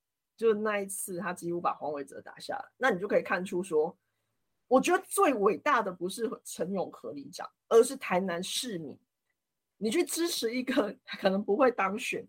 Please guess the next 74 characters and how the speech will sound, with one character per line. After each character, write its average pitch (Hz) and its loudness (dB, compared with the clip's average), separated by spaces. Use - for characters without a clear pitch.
他 285 2
的 302 6
理 185 0
念 233 0
只 226 -6
有 - -4
一 175 -12
个， 180 -6
他 202 -4
就 214 -6
是 220 -8
垃 208 2
圾 202 -4
掩 170 -4
埋 147 -6
场 143 -10
不 - -8
要 160 2
盖 - -4
了， - -20
他 285 4
愿 294 2
意 277 0
去 277 0
支 247 -8
持 175 -8
这 202 -4
样， 165 -4
他 330 0
在 320 2
说 277 0
明 226 2
什 170 -4
么？ 123 -10
他 294 0
在， 302 6
他 269 -2
其 247 -6
实 208 -8
在 247 0
诉 254 -6
说 214 0
公 247 4
民 185 -2
的 165 -4
愤 196 -2
怒。 165 -8
我 208 8
没 277 4
有 330 2
办 320 6
法 262 4
去 262 -2
影 233 -4
响 208 -4
你 180 -6
的 160 -8
决 135 -10
策， - -6
但 302 4
是 214 -2
我， 160 -4
我 190 2
要 269 6
用 262 -4
这 262 -6
个 208 -6
行 185 -6
为 190 -4
告 202 2
诉 190 -6
你， 165 -12
我 208 0
反 180 -4